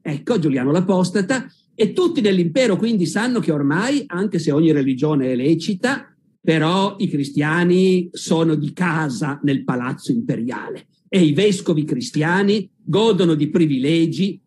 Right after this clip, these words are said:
di cui nessun'altra categoria nell'impero gode.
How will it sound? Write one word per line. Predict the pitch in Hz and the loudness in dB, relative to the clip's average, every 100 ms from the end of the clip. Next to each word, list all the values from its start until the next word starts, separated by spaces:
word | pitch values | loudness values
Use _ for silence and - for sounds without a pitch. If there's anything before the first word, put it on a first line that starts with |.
| _ | _
di | 175 156 | -2 0
cui | 185 185 175 156 | 2 2 2 0
nessun'altra | 165 - 233 202 202 180 180 | -2 0 0 2 0 0 -2
categoria | 165 170 151 156 170 160 110 - - | -2 -2 0 2 2 2 -2 -12 -2
nell'impero | 165 147 131 - 139 127 113 95 - _ | 2 2 0 0 -2 -2 -4 -8 -14 _
gode. | 185 190 110 92 | 2 2 0 -8